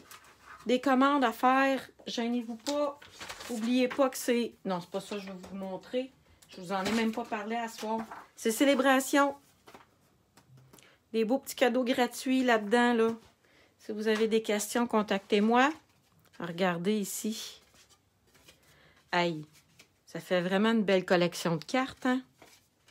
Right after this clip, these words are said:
Et j'en ai fait deux un petit peu plus grandes. Regardez. Là, il me reste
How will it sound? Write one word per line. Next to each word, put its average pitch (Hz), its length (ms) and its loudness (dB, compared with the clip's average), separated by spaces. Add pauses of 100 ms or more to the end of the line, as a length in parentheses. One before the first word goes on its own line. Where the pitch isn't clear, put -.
(2250)
Et 220 240 2
j'en 175 240 0
ai 170 80 -2
fait 170 340 -4
deux 214 340 0
un 247 160 2
petit - 200 -8
peu 262 180 0
plus 220 220 -10
grandes. 190 580 -2
Regardez. 185 580 0 (2000)
Là, 285 320 4
il 233 140 4
me 220 120 4
reste 240 600 -4